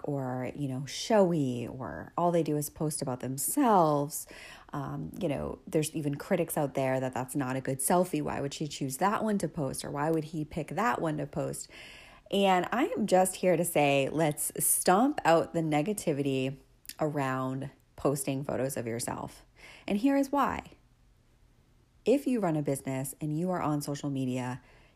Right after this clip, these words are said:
if you own a business and you have a website or any kind of social media account,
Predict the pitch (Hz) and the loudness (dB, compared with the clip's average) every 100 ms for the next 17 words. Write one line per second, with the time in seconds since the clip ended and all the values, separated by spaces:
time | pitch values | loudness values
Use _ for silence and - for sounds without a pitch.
0 | _ - 302 277 208 165 151 131 127 131 | _ 4 4 4 4 4 4 2 2 0
1 | 127 - - 147 165 156 143 - 135 127 | 0 -2 -2 -2 0 -2 -2 -4 -6 -4
2 | 127 226 - - 107 127 - 143 - - | -2 -2 -2 -4 -4 -6 -6 -6 -4 0
3 | 202 269 254 196 185 170 156 151 143 135 | 2 2 2 0 0 0 -2 0 0 0
4 | 127 127 - - 147 131 127 - | -2 -4 -8 -2 0 0 -2 -8